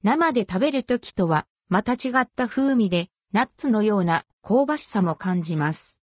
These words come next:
今回はアボカドだけで作りましたが、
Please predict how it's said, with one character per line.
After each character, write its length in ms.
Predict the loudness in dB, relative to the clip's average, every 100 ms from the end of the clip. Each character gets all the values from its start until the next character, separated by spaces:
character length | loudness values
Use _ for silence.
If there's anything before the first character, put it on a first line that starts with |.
| _ _ _ _ _
今 240 | -2 -2
回 260 | 2 2 4
は 220 | 2 -2 _ _
ア 120 | -2
ボ 140 | 0 -2
カ 120 | 0
ド 120 | 0
だ 100 | 0
け 160 | -2 -2
で 100 | -2
作 280 | -2 -4 0
り 100 | 0
ま 100 | 0
し 100 | -2
た 120 | 0
が、 220 | 0 -2